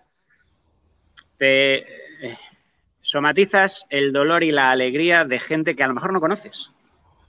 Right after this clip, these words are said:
Y eso lo trasladas al resto de tus cosas en la vida. Eh, yo valoro la gente que se le ocurra y le doy la enhorabuena y tengo envidia sana.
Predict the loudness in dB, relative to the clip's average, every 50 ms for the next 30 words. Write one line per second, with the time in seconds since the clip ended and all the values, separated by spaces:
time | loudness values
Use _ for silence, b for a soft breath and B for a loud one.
0 | _ _ _ _ _ _ _ _ _ _ _ _ _ -20 -20 -10 -6 -2 -2 0
1 | 0 0 0 0 0 -2 -2 -2 0 0 0 -2 -2 -2 -2 -2 -2 0 0 0
2 | 0 2 2 2 2 0 0 0 -4 -4 -2 -2 -4 -4 -4 -6 -6 -6 -6 -8
3 | -8 -8 -8 -8 -8 -8 -8 -8 -6 -6 -4 -2 -2 0 0 -2 -2 -6 _ _
4 | _ _ -16 -12 -10 -8 -8 -8 -8 -8 -10 -10 -10 -10 -8 -8 -8 -10 -10 -2
5 | 0 2 2 4 4 4 4 4 4 2 2 2 2 2 2 2 2 2 2 2
6 | 2 2 2 2 2 0 0 -2 -4 -6 -4 -4 -4 -4 -4 -4 -4 -2 0 0
7 | 0 2 0 0 0 b b b b b b b _ -8 -6 -4 -2 -2 -2 -4
8 | -4 -4 -2 -2 0 0 0 0 0 -2 -2 0 0 0 2 2 2 2 0 -2
9 | -4 -6 -6 -6 -8 -6 -4 -2 -2 -2 -2 -4 -4 -6 -4 -4 -6 -6 -4 -4
10 | -2 -2 -2 -4 -6